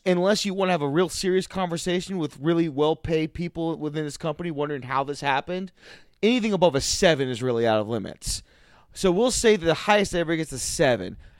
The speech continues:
How high am I allowed to take it before I get the ear of some of the larger, higher, uh, um, hierarchy type of,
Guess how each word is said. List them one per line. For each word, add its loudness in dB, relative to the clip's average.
How 4
high 4
am -2
I 4
allowed 4
to -12
take 4
it -4
before 0
I 2
get -4
the -8
ear 2
of 2
some -4
of -6
the 2
larger, 4
higher, 0
uh, -2
um, 4
hierarchy 2
type 0
of, 0